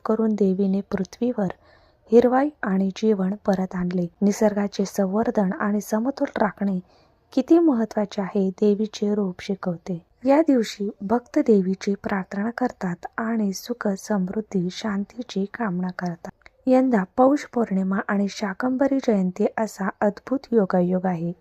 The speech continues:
हा दिवस केवळ चंद्राच्या पूर्ण चरणाचे प्रतीक नाही, तर देवी शक्तीचा आशीर्वाद मिळवण्याचा एक विशेष प्रसंग आहे. पौर्णिमेला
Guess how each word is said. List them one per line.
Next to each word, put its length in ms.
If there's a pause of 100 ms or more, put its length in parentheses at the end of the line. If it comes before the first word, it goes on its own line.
(440)
हा 140
दिवस 380
केवळ 280 (140)
चंद्राच्या 540
पूर्ण 540 (360)
चरणाचे 640
प्रतीक 500
नाही, 300 (100)
तर 120
देवी 380
शक्तीचा 680 (120)
आशीर्वाद 580
मिळवण्याचा 720 (560)
एक 260
विशेष 500
प्रसंग 540
आहे. 300 (260)
पौर्णिमेला 680